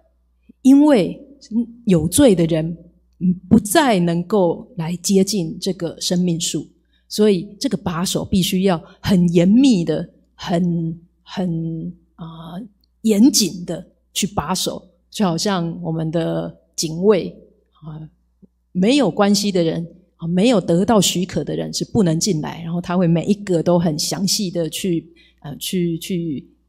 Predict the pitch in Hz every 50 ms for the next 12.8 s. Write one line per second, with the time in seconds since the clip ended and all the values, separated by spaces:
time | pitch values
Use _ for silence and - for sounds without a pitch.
0 | _ _ _ _ - - - 254 233 185 175 175 190 175 156 151 147 156 151 -
1 | 165 170 170 170 - 170 147 - - _ _ _ _ _ _ _ _ _ _ 170
2 | 165 190 196 214 202 190 - - - 147 156 175 170 - 160 147 - - - -
3 | 175 165 - 165 170 175 160 - - - _ - 226 - - - 226 190 170 165
4 | 185 185 - 175 180 196 180 180 196 202 180 165 160 151 - - - _ _ _
5 | _ _ _ _ _ _ _ - 156 151 160 - _ _ - - 202 196 190 220
6 | 220 220 214 185 160 160 156 - - - - - - 208 - 196 185 - 165 180
7 | 185 185 180 175 180 170 170 170 160 160 156 - 175 151 - - - - - _
8 | _ _ _ _ _ _ _ _ _ _ _ _ _ _ _ _ _ - 294 262
9 | 226 214 226 220 190 190 208 240 220 214 190 180 202 175 165 156 156 165 - -
10 | _ _ _ _ _ _ _ 226 226 233 240 240 240 240 277 247 214 190 180 196
11 | 214 190 170 160 165 196 180 185 - - 214 175 165 170 160 160 156 165 - -
12 | 165 175 165 170 151 - _ - 185 185 190 196 196 190 -